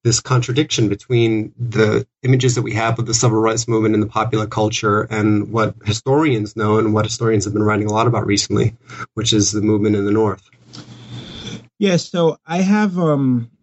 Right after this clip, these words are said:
Speaker 2: I guess I have my dissertation advisor. His, his name was Jeffrey Sammons. He's a historian. He works, he teaches at N Y U. He actually just wrote a really,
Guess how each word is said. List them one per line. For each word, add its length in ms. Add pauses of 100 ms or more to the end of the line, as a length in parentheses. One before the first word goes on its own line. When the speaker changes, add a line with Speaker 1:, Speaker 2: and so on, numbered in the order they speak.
(140)
Speaker 2:
I 60
guess 260
I 60
have 180
my 200
dissertation 720
advisor. 640
His, 320
his 160
name 240
was 260
Jeffrey 380
Sammons. 840
He's 180
a 220
historian. 640
He 80
works, 840
he 60
teaches 380
at 160
N 140
Y 140
U. 480
He 160
actually 320
just 220
wrote 160
a 40
really, 380